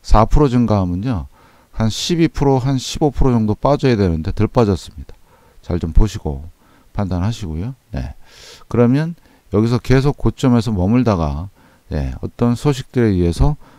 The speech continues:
내려올 수도 있는 부분이니까 여러분들이 잘 판단하시고, 어, 잘 보시고요. 네.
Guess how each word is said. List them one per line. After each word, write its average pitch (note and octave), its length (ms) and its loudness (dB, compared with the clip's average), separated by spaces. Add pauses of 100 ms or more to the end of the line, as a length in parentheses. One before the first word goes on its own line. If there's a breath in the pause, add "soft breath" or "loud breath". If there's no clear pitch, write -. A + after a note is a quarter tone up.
(140)
내려올 A#2 460 2
수도 - 220 -6
있는 G#2+ 280 4
부분이니까 G2 800 2 (500 soft breath)
여러분들이 G#2 640 2
잘 E2+ 180 -6
판단하시고, A#2 800 -2 (540 soft breath)
어, - 100 -10
잘 F2+ 180 -6
보시고요. G2+ 560 -6 (220)
네. B1+ 180 -12